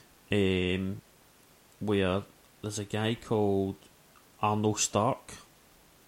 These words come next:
um, who, uh, it's, it's based in two thousand and fifteen, but it was, like, written in the eighties, where he has,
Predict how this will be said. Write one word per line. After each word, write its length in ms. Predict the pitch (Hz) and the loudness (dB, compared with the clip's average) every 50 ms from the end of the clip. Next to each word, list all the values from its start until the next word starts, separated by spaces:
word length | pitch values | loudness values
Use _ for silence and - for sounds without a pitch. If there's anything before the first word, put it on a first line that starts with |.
| - - - - - - - - - - - - - - | -20 -20 -20 -20 -20 -20 -20 -20 -20 -20 -20 -18 -8 -4
um, 580 | 101 95 92 92 90 90 92 92 92 92 98 107 - - - - - - - - - - - - - - - - - - - - - - - - | -2 -2 0 0 0 -2 -2 -4 -4 -6 -8 -12 -16 -20 -20 -20 -20 -20 -20 -20 -20 -20 -20 -20 -20 -20 -20 -20 -20 -20 -20 -14 -10 -8 -4 -2
who, 420 | 117 110 104 101 98 98 98 - - - - | 0 2 2 2 2 0 0 -2 -4 -6 -4
uh, 60 | - - - - - - | -4 -4 -4 -6 -8 -8
it's, 380 | - 95 - - - - - - - | -6 -6 -2 0 0 -2 -2 -2 -6
it's 120 | 107 - | -8 -2
based 280 | - - 120 135 - - | 4 4 4 6 4 2
in 80 | 135 | 0
two 140 | 135 - 131 117 | 2 0 2 4
thousand 280 | - 117 110 107 101 | 4 4 4 4 2
and 100 | 95 - | 0 0
fifteen, 420 | - 110 107 - - - 113 120 123 | 0 -2 -2 -2 -4 -4 -4 -2 0
but 100 | 127 - | 0 0
it 60 | 58 | 0
was, 160 | 90 101 - | -2 0 0
like, 120 | 101 - - | 0 0 4
written 240 | 107 104 73 127 131 | 4 2 4 2 0
in 80 | 113 98 | -2 -2
the 160 | 95 95 104 | 0 0 0
eighties, 320 | - 104 135 135 - - - - - - - - - - - - - - - - - - - - - | 0 0 0 -2 -2 -4 -6 -10 -20 -20 -20 -18 -18 -20 -20 -20 -20 -20 -20 -20 -20 -20 -20 -18 -6
where 160 | - - 104 98 | 0 0 0 0
he 380 | - - 110 107 110 110 110 | 0 0 2 2 4 2 2
has, 420 | 107 107 101 95 92 98 - - | 4 4 4 6 6 4 2 -2